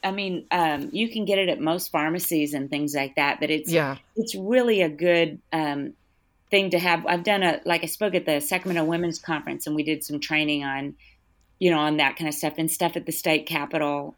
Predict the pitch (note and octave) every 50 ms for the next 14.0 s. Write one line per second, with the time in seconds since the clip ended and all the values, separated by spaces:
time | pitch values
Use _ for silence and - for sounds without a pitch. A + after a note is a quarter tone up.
0 | _ - C#3+ D3+ C#3+ C#3 - D3+ D3+ D#3 D3+ D3+ D3+ D3+ - D#3+ D3 C#3 C#3 C#3
1 | C#3+ D3 C#3+ C#3 C3+ - D3 C#3 C3 E3 D#3+ D#3 - D3+ C#3+ C#3+ E3 E3+ D3+ D3+
2 | D#3+ E3+ F3 D#3+ D3 C#3+ D3 - _ _ _ _ _ _ - G3+ G3+ E3+ G3 F3
3 | E3+ F3 E3+ E3+ F3 E3+ - - F3+ F3 E3+ - D#3+ D#3 E3+ F3+ F3+ F3+ F3+ F3
4 | - G3+ G3+ G3+ G3+ F#3+ F#3 F#3 - G3+ G3+ G3 G3+ F#3+ - G3+ G3+ G#3+ G3+ F3+
5 | F3+ F3 D#3+ D#3+ F3 F3 F3+ G3+ A#3 B3 A#3+ _ _ _ _ _ _ _ _ _
6 | - - F#3+ F#3 F3+ F3+ F3+ F#3 F3 F3+ F3 D#3+ C#3 - _ - - F#3 - -
7 | F3+ G3+ A3+ A3+ A3 G3+ - - G#3 G3+ G3+ - A3 G3 G3+ G3+ F#3 F3+ F3 E3
8 | E3+ F3 F3 F3 - - - G3+ G3 E3 F3 F#3+ F3+ F#3 F#3+ F#3+ F3+ E3 D#3+ -
9 | - E3 D#3 - - E3+ E3 E3 E3+ F3 F#3 F3+ E3+ - - - F3+ F3+ F3 F3
10 | F3 E3+ - E3 D#3 C#3+ - - _ _ _ _ _ _ _ _ _ _ _ -
11 | - F3 F3 F3 - G3 F3+ F3 - - - G3 F#3 E3+ F3 E3+ F3+ F3+ F3+ F#3
12 | F#3 F#3 F3 E3 E3 D#3+ D#3+ D#3+ D3 D#3+ E3+ D#3+ D#3+ - - F#3 E3+ F3 F3+ F3+
13 | F3+ E3 D#3+ E3+ D3 - - - E3 E3 F3+ - - F#3+ F3 E3 D#3+ D#3 D#3+ D#3